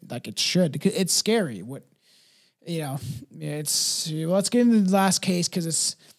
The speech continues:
it's frightening, but it's kind of really weird and strange, let's say. Um, did a wolf or a bear or other animal attack and drag away a two-year-old boy from a popular Idaho campsite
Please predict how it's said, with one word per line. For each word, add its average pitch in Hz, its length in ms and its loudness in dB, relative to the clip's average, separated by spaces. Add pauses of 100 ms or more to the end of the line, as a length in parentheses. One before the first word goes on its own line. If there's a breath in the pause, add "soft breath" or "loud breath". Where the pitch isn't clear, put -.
(240 soft breath)
it's - 140 -14
frightening, 180 560 4
but 160 340 -2
it's - 480 -2 (380)
kind 226 400 2
of 135 240 -2
really 156 320 0
weird 110 760 -6
and 123 200 -6
strange, 113 880 -2 (180)
let's - 180 -8
say. 107 320 -6 (440 loud breath)
Um, 165 600 0
did 240 180 2
a 311 80 4
wolf 202 680 4
or 196 220 6
a 180 60 6
bear 180 440 6
or 160 240 2
other 190 260 4
animal 185 420 4
attack 175 520 -2
and 170 140 0
drag 165 400 2
away 180 260 4
a 151 40 0
two-year-old 175 680 2
boy 165 360 2
from 156 160 -4
a 147 80 -2
popular 185 600 0
Idaho 165 580 0
campsite - 840 -6